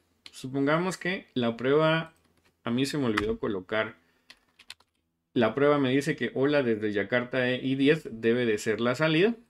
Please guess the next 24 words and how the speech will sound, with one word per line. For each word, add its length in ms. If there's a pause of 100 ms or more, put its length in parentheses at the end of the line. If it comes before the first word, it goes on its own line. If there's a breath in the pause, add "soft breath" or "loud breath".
(540)
pero 200
en 100
el 160
código 400
real 360 (1000)
a 80
mí 220
se 120
me 120
olvidó 680 (140)
colocar 560 (1080)
con 180
J 280
mayúscula. 420 (220)
Veamos 340
con 200
J 260
minúscula. 580 (140)
Entonces 340
digo 380 (180)
git 220
status, 720 (720)
git 140 (140)
add, 340